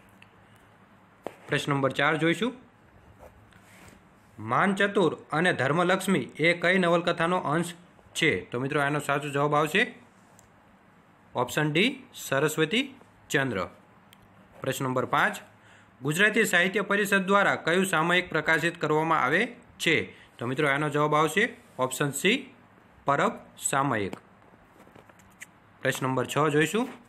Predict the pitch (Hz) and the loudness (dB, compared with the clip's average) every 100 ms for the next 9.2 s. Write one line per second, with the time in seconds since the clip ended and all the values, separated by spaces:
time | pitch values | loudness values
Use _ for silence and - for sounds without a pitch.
0 | - - - - - - 131 160 208 208 | -20 -20 -20 -20 -18 -6 -2 2 2 2
1 | 151 170 190 214 135 101 - _ - - | 2 2 2 0 -2 -6 -14 _ -12 0
2 | 156 170 190 196 135 98 - - - - | 2 2 2 2 -2 -2 -10 -20 -20 -12
3 | - 156 185 190 196 147 - - 160 180 | -4 0 2 2 2 2 -2 -4 0 2
4 | 185 175 180 170 160 170 165 185 113 - | 4 4 2 2 2 2 2 0 0 -2
5 | 135 160 156 175 175 147 156 156 131 139 | -2 0 2 0 0 2 2 2 2 2
6 | 202 240 - - 117 147 110 95 - - | -2 -4 -14 -4 -2 0 0 -2 -10 -14
7 | - 123 139 147 139 156 - 143 147 151 | -6 -2 0 0 0 -2 -2 -2 0 0
8 | 156 156 156 202 247 - 120 - 147 151 | 2 2 2 0 -2 -4 -4 -2 -2 0
9 | 240 294 | 0 -2